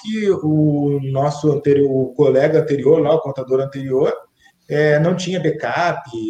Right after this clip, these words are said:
não tinha negócio, uma confusão, ah, e tal, perdeu e tal. Cara, isso, então, isso demonstra também o nosso valor enquanto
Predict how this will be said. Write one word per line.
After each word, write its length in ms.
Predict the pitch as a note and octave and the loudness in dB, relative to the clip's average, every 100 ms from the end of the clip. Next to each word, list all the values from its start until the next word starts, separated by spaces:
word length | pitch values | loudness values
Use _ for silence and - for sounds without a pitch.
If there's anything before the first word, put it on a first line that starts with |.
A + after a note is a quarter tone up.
| G#2+ | -8
não 200 | B2 C3 C3 | -8 -10 -10
tinha 280 | - D#3+ C#3 - A2+ | -10 -10 -10 -12 -18
negócio, 720 | G#2+ A#2+ E3+ D#3+ - - D4 - | -8 -2 0 0 -4 -16 -20 -20
uma 100 | - | -10
confusão, 880 | F3 - - - C#3+ F3+ E3 B2 G#2 A#2 A2+ A2+ | -10 -10 -16 -4 -2 0 0 -2 -8 -10 -8 -4
ah, 240 | D#3 F3 C#3 | -2 -2 -2
e 120 | - | -2
tal, 380 | D3+ F3+ D#3 - | 0 0 -2 -2
perdeu 720 | B2 - - F3+ F3 C#3+ - | -2 0 2 4 4 2 0
e 60 | - | -2
tal. 200 | D3+ D3+ - _ _ _ | -4 -4 -12 _ _ _
Cara, 260 | A#2+ - D3 | -4 0 2
isso, 840 | D#3+ - A3 A3+ A3 F3 C3 A#2+ A#2 - - | 2 2 2 4 4 4 4 0 -6 -12 -2
então, 320 | D3 B2+ A2+ | 0 2 0
isso 320 | A2+ D#3 D3+ | -2 -2 0
demonstra 440 | C#3 F3 E3 G3+ A#3 | 2 4 4 2 0
também 300 | F#3+ D#3 D3+ | 0 0 0
o 40 | |
nosso 280 | C3+ C3+ - | 0 -2 -2
valor 560 | C3 A#2 B2+ D3+ D3+ - | -2 0 2 0 -2 -6
enquanto 800 | D3+ D3+ D3 D3 D3 E3+ E3 | -4 -2 2 0 0 -2 -2